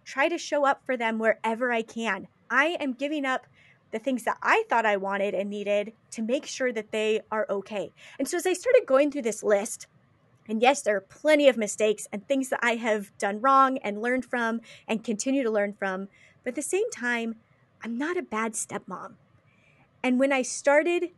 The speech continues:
switching that narrative that we carry in our head, it really made such a huge difference. And that was a simple thing,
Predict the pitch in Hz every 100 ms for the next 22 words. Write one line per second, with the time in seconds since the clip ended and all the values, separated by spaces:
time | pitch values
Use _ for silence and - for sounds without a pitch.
0 | _ - - 277 285 277 262 247 294 339
1 | 254 240 262 - - 220 226 - 285 330
2 | 294 269 285 240 214 208 247 269 214 254
3 | - - 214 214 254 277 208 214 220 233
4 | - 220 208 240 233 226 208 - 294 277
5 | - - - _ _ - 254 226 262 254
6 | 302 269 254 - _ _ _ _ _ _
7 | _ 202 - 247 240 214 202 254 _ -
8 | - 220 202 269